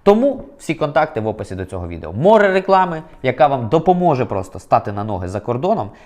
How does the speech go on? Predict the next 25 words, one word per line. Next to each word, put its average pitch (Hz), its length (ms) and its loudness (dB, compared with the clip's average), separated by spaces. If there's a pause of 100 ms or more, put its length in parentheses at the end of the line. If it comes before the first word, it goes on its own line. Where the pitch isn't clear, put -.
(180)
І 190 80 -2
підписуйтесь, 180 600 -2
щоб 120 140 -6
не 113 100 -2
пропускати 117 520 0
корисну 101 360 -6
інформацію. 92 520 -10
З 101 60 -4
вами 147 260 2
був 143 240 -2
я, 160 360 2
Сергій 110 400 -4
Пех, 135 300 0 (460)
і 196 220 -2 (240)
я 110 220 0
вітаю 104 420 -2
вас 92 280 -10 (240)
в 98 120 -8
новому 101 380 -2
житті. 87 440 -10
Адже 98 360 -4 (720)
про 151 140 4
українців 165 640 -2 (200)
наші 98 380 -6
політики 110 640 -6